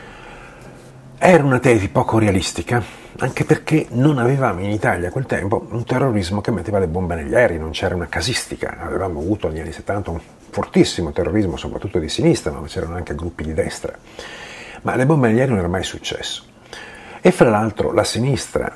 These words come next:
cioè inteso come le Brigate Rosse, erano state quasi spazzate via nel millenovecentottanta, erano ormai rimaste poche colonne allo sbando. Quelli di destra non sembravano così organizzati e così ambiziosi.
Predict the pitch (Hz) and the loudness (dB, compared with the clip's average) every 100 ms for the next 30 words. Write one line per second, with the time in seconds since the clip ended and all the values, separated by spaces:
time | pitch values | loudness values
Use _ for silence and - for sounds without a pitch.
0 | - 80 62 58 87 80 82 82 80 90 | -6 -4 -4 -4 -2 -2 -2 -2 0 0
1 | 85 - 123 117 - - - - - 110 | 0 2 2 2 0 -2 -4 -16 0 0
2 | 92 80 - - 104 90 - - - 95 | 0 -2 -4 0 0 0 -4 -6 -2 -2
3 | 107 98 98 73 82 90 85 78 73 76 | 0 2 2 0 -2 -2 -2 -6 -8 -8
4 | - - 73 76 101 85 76 78 78 76 | -6 -4 -4 -2 -2 -2 -2 -6 -6 -6
5 | 80 78 - - - - - 82 82 76 | -6 -8 -10 -4 -4 -4 -4 -4 -2 -4
6 | 80 92 - 76 104 - - - - - | -4 0 0 -2 -6 -6 -10 -20 -18 -16
7 | - - - - - 214 165 120 139 117 | -16 -18 -20 -20 2 6 8 8 2 2
8 | 117 117 107 104 80 80 - 85 101 87 | 2 2 2 2 0 -4 -4 0 2 2
9 | 87 87 80 80 73 - - - - 90 | 2 0 0 -2 -2 -6 -6 -4 -2 2
10 | 98 92 82 - - - - | 2 2 -2 -4 -4 -4 -8